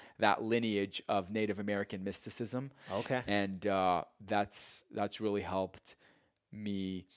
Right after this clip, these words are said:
Speaker 1: uh, change bad habits and evolve.
Speaker 2: That's awesome.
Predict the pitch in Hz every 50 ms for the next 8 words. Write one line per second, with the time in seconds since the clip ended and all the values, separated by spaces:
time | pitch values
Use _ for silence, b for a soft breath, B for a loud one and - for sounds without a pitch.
0 | b b b b b _ - 101 101 98 90 90 - - 104 95 95 90 90 90
1 | 87 85 87 - - 90 90 87 90 90 - - - - - 92 87 87 85 92
2 | 87 85 85 80 82 - - - - _ _ _ _ _ _ _ _ _ _ _
3 | _ _ _ _ _ _ _ - 98 98 101 98 101 107 - - 92 85